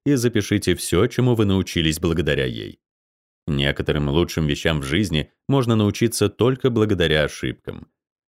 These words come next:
В конце концов, так вы научились говорить, ходить и делать практически все.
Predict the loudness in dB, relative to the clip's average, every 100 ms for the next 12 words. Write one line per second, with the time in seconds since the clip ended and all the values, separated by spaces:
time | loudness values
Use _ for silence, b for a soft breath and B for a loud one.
0 | _ _ _ -4 -2 0 0 0 -2 -4
1 | -8 -10 -2 0 0 0 2 2 2 0
2 | 0 0 0 2 2 2 0 -4 -4 -2
3 | -2 0 -2 -4 _ _ _ -2 0 2
4 | 2 2 2 0 0 -2 -2 -4 -6 -10
5 | -10 -10 -10